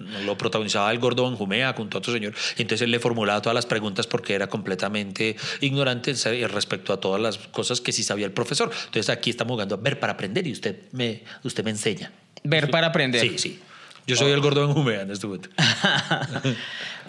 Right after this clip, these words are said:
Speaker 2: No, pues la, la diferencia entre el Senado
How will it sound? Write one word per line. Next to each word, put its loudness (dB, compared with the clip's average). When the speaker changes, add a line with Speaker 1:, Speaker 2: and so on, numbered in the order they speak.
Speaker 2:
No, 4
pues 0
la, 2
la 2
diferencia 2
entre 0
el 0
Senado 4